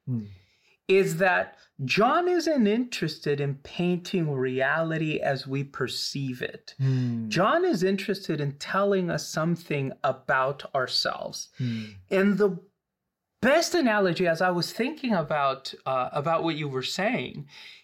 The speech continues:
Speaker 2: is we've all been to carnivals.
Speaker 1: Mm.
Speaker 2: And you go to the carnival,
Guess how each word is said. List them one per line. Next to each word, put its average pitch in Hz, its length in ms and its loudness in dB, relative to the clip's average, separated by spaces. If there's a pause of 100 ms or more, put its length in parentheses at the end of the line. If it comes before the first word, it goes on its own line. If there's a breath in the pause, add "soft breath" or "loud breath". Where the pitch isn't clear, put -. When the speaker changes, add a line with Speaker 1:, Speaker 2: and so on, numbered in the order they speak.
Speaker 2:
is 196 380 4 (480 loud breath)
we've 226 300 2
all 302 240 4
been 240 200 2
to - 160 -4
carnivals. - 1040 -2 (100)
Speaker 1:
Mm. 113 180 -2 (1400)
Speaker 2:
And 190 320 4
you 196 80 4
go 254 140 6
to 294 60 2
the 220 120 -2
carnival, 147 760 -2